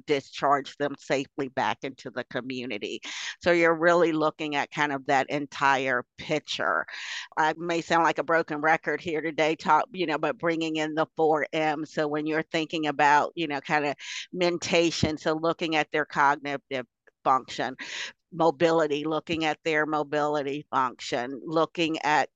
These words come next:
their medications, is that impacting what's happening in the home? And then also thinking about what matters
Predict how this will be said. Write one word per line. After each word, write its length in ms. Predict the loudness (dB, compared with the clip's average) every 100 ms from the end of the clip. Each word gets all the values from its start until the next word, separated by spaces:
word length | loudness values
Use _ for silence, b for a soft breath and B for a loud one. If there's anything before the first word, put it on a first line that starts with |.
| _ _ _ 2
their 160 | 4
medications, 960 | 4 4 2 0 -2 -2 -2 -6 -6 -4
is 160 | -6 0
that 240 | 2 2 2
impacting 800 | -2 -2 0 0 0 -4 -8 -6
what's 200 | -8 -2
happening 520 | 0 0 -2 -8 -6
in 240 | -8 -6
the 160 | -4 -4
home? 520 | -2 -2 0 -2 -6 -10 B B B
And 200 | 2 4
then 180 | 4 4
also 420 | 6 4 4 -2
thinking 420 | -2 -4 -4 -4
about 360 | 0 4 4 4
what 220 | 2 2
matters 640 | -2 0 2 0 -2 -6